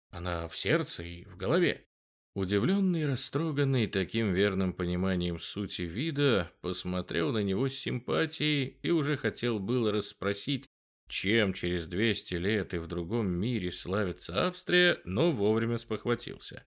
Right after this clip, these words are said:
«Боюсь, нам придется вернуться к этому разговору позже. Мы почти пришли. Вон, видите, особняк под красной крышей. С цветами на балконе». «Надо же, как, э, респектабельно»,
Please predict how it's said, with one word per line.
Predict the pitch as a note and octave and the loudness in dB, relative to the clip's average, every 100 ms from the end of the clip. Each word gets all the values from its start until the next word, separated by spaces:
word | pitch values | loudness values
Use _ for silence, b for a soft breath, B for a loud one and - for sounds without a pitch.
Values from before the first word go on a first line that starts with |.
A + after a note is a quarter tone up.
| _ _ _ _ _ - | _ _ _ _ _ -8
«Боюсь, | - F#2+ G2 - | 0 2 2 0
нам | F#2+ F#2 F2+ E2 _ | 0 2 0 -2 _
придется | - F2+ F#2+ - F#2+ | -4 0 0 -2 0
вернуться | F#2 F2+ G#2+ G2 - F2+ | 0 2 0 -2 -4 -4
к | - | -2
этому | F#2 F#2 F2+ | -2 0 -2
разговору | E2+ - F2+ F#2+ G#2 | -2 -2 0 2 0
позже. | G#2+ C#3+ G#2 E2 - D#2 - _ _ _ - | -2 -2 -2 -2 -10 -16 -18 _ _ _ -6
Мы | F2+ F#2 F2+ E2+ - | -2 0 0 -2 -2
почти | F2 - | -4 -4
пришли. | F2 F#2 - - - - _ - | -6 -6 -8 -10 -16 -20 _ -8
Вон, | F#2 F#2+ F2+ | -4 -2 0
видите, | D3+ A#2 - - - - _ | -2 -2 -6 -12 -18 -20 _
особняк | A#2 A#2+ C#3+ G2+ F2 D#2+ - - _ | -4 2 2 2 0 -4 -10 -20 _
под | F2+ - | -6 -4
красной | F2+ E2+ - F2 | -6 -6 -6 -10
крышей. | - E2 - E2+ - _ _ _ _ - | -10 -14 -14 -14 -20 _ _ _ _ -18
С | - | -2
цветами | G#3 G#3+ A2 F#2 | 0 2 2 2
на | F2+ | 0
балконе». | G2 G#2+ - - - - _ _ _ _ | 0 0 -2 -12 -18 -20 _ _ _ _
«Надо | F2+ F2+ F#2 | -10 -6 -6
же, | G2 A2 | -6 -6
как, | - F2+ - | -6 -8 -8
э, | F2+ F2+ - - | -12 -12 -16 -8
респектабельно», | G2 F#2 - A#2 - A2 E2+ - - D2+ - | -6 -4 -4 -8 -2 -2 -2 -6 -16 -16 -18